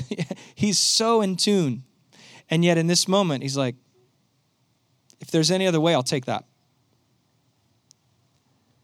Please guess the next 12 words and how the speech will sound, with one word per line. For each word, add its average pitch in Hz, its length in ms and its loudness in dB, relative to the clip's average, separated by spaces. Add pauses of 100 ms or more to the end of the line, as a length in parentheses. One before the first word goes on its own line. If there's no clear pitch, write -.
(960)
"Nevertheless, 147 1040 2
not 135 240 0
what 135 160 2
I 151 140 4
want, 131 260 0
but 120 120 -2
what 117 120 -2
you 131 200 2
want." 117 220 -2
That's 151 280 0
the 175 100 -2
emotional 147 720 0